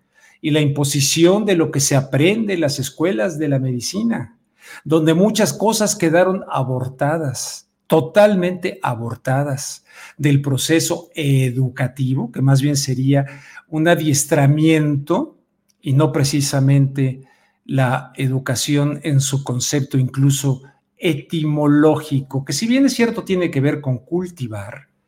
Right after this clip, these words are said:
cultivar, ese cultivar no es, como dice Paulo Freire, y se los he citado en varias ocasiones, no es meter,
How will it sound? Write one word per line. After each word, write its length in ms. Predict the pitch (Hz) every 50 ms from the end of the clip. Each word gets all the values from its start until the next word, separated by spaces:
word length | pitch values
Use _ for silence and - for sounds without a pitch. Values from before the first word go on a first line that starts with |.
| _ _ _ _ _ _ _ _ _
cultivar, 760 | - 220 226 214 - 151 135 120 113 113 127 131 - - _ _ _ _ _ _ _ _ _ _
ese 340 | - 214 208 247 233 233 233
cultivar 920 | 233 233 233 226 226 170 151 131 131 127 123 127 135 - - - - _ _ _ -
no 260 | 214 226 254 254 254
es, 280 | 262 262 240 - -
como 280 | - - 185 175 180 175
dice 260 | 180 202 - - 196
Paulo 360 | 151 - 185 185 190 190 175
Freire, 500 | 139 139 - 165 160 165 170 170 165 180
y 80 | 170 160
se 120 | - -
los 200 | 139 135 131 -
he 60 | 156 139
citado 400 | 139 151 139 139 156 151 147 147
en 80 | 139
varias 300 | 139 143 143 143 139 -
ocasiones, 760 | 131 135 127 107 - - 135 135 143 165 - - - _ _ _ _ _ _ _ _ _ _ _ _ _
no 260 | 170 147 151 156 156
es 160 | 156 143 -
meter, 380 | 131 123 113 - - 120 107